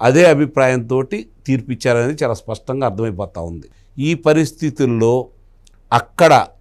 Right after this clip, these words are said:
అంటే వీళ్ళు ఇప్పుడు దాకా అక్కడ ఓ కడప అంటే మాకు కంచుకోట అని చెప్పుకుంటూ వస్తున్నారు కదా. ఇప్పుడు మళ్ళీ గత వైభవం సంపాదించుకున్న సందర్భంగా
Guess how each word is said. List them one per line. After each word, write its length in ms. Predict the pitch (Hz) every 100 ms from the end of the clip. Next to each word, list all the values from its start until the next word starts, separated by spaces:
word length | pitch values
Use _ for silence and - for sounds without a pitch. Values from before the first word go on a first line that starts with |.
| -
అంటే 280 | 127 156 175
వీళ్ళు 300 | 151 131 127
ఇప్పుడు 260 | 113 156
దాకా 720 | 151 151 151 165 147 127 135 131 _ _ _ _ _ _
అక్కడ 200 | 117 143
ఓ 220 | 131 120 113
కడప 340 | 135 135 143
అంటే 240 | 139 135
మాకు 340 | 131 127 120 -
కంచుకోట 420 | 131 123 - 131
అని 140 | 131
చెప్పుకుంటూ 340 | 117 - 127 117
వస్తున్నారు 380 | 110 113 107 101
కదా. 360 | 95 104 113 - _ _ _ _ -
ఇప్పుడు 680 | 143 - 180 180 143 175 170
మళ్ళీ 320 | 135 147 160
గత 220 | 147 139
వైభవం 500 | 147 147 139 147 147
సంపాదించుకున్న 720 | 143 131 123 139 131 - 131
సందర్భంగా 840 | 120 120 120 117 110 120 123 156